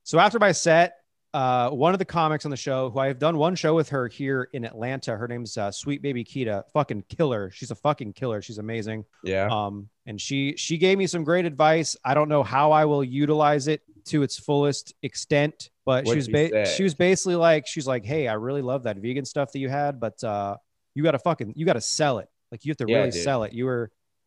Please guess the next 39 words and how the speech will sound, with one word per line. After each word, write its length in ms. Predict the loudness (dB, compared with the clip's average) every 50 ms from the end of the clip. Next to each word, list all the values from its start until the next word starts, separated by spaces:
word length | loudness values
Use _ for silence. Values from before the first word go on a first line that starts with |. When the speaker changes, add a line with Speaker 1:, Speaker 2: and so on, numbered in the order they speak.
| _ -12
Speaker 1:
you, 100 | -12 -12
she, 260 | -12 -12 -12 -10 -10 -8
she 140 | -8 -8
was 100 | -8 -6
like, 200 | -6 -6 -6 -4
"You 80 | -4 -4
were, 180 | -2 -2 -4 -4
you 160 | -6 -6 -6
were 80 | -6
way 160 | -4 -2 -4 -4
too, 240 | -4 -4 -4 -2
like, 220 | 0 -2 -2 -4 -6
slow 560 | -10 -8 -2 0 2 4 6 6 4 4 2
and 160 | 0 0 -2
low 180 | -2 -2 -2 -4
key 260 | -6 -6 -4 -2 0
out 180 | 0 0 0 0
there. 400 | 0 0 2 2 2 0 -2 -4 _ _ -10
Um, 180 | -8 -4 -2 2
so 60 | 4
you 60 | 4
Speaker 2:
Yeah. 180 | 6 4 4 2
Speaker 1:
really, 180 | 2 0 0 0
you 120 | 0 0
really 260 | 2 2 2 2 4
gotta 180 | 4 2 2 2
sell 240 | 2 2 2 4 4
it." 40 | 2
And 80 | 0 -2
I'm 80 | -4
like, 200 | -4 -4 -6 -6 -10 -12 -10
I 60 | -8
mean, 200 | -8 -8 -8 -8 -2
I, 260 | 0 2 2 2 0 -6 _ _ _ _
in 140 | -4 -2 0
general, 360 | 2 4 4 4 6 4 4 2
I, 200 | 2 -2 -4 -4 _
that's 260 | -2 -2 0 -2 -4 -8
true, 340 | -4 -2 0 2 2 0